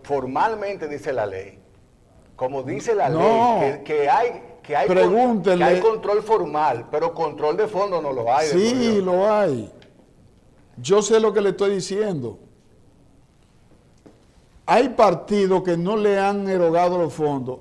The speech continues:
Speaker 2: hasta que no han corregido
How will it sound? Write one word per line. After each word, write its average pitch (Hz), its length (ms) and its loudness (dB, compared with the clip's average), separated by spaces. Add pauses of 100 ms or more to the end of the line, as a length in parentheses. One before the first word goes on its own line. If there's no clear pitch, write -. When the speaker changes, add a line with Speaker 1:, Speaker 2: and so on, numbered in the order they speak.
Speaker 2:
hasta 175 480 0
que 160 160 -4
no 180 240 -4
han 202 140 -4
corregido 165 1120 -2